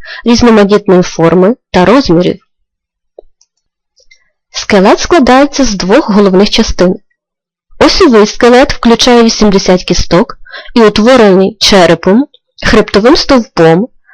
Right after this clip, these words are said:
ребрами та грудиною. Додатковий скелет допомагає людині рухатися.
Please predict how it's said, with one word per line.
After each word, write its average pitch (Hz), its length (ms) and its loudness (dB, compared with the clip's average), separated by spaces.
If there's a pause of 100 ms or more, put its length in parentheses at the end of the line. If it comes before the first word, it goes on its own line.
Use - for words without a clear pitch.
(120)
ребрами 190 640 2
та - 140 -2
грудиною. 208 640 0 (600)
Додатковий 196 560 2
скелет 240 460 2
допомагає 233 600 2
людині 349 300 4
рухатися. 180 580 -4